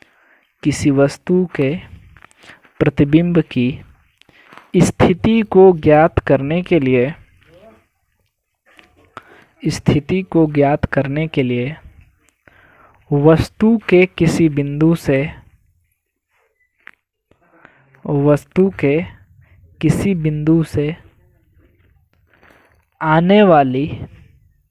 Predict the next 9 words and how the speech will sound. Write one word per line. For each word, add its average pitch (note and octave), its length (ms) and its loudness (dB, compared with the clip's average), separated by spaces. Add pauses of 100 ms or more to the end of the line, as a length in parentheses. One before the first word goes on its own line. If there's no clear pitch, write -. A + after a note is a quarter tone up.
(1500)
आने D3+ 360 -2
वाली C#3 460 -2 (640)
निम्नलिखित F#3 800 2 (240)
तीन A#3 280 2
प्रकार E3+ 500 0
की D#3+ 180 -2
किरणों D3 540 -2
का C3 240 0
पथ, - 420 0